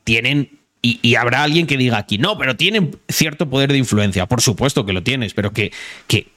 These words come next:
es mucho menos de lo que yo creo que la mayoría de gente se imagina, ¿vale? Yo,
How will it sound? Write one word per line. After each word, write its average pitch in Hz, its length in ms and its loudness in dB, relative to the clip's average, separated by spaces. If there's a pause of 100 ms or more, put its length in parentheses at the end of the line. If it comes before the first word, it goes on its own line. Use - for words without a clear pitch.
(400)
es 139 200 -2
mucho 170 520 4
menos 143 400 2
de 123 80 4
lo 117 140 2
que 107 160 0
yo 147 260 0
creo 151 340 2
que 117 100 0
la 107 100 2
mayoría 104 360 2
de 110 80 0
gente 117 280 -2
se 120 120 2
imagina, 92 640 0 (380)
¿vale? 101 380 0
Yo, 107 340 0